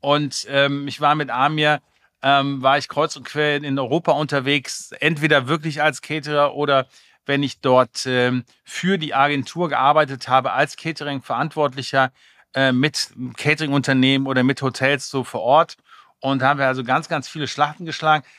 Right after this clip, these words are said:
Amir kam gerade aus, aus China wieder, der war jetzt einige Jahre in China und er erzählte uns das und wir haben gesagt, "Ja, okay, alles gut." Aber, ähm, es war wirklich so und, und, und Armin war noch mehr als wir, der hat viel abgepuffert.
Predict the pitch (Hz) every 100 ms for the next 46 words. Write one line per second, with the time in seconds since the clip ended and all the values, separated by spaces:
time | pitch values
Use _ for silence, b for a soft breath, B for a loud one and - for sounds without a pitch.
0 | b _ 139 175 170 - 175 185 156 165
1 | 185 175 135 143 135 151 135 127 175 160
2 | 131 151 202 180 151 143 151 147 139 143
3 | 139 135 131 120 170 170 165 - b b
4 | b - 143 143 131 - 165 185 156 156
5 | - 147 131 139 139 131 127 135 139 127
6 | 120 139 147 139 123 - 185 247 - b
7 | b b - 147 147 147 143 143 147 135
8 | 113 139 120 165 147 123 117 123 135 131
9 | 113 127 120 117 117 131 156 151 135 135
10 | 139 120 131 147 131 110 131 165 143 -
11 | - 139 139 - - - 180 160 160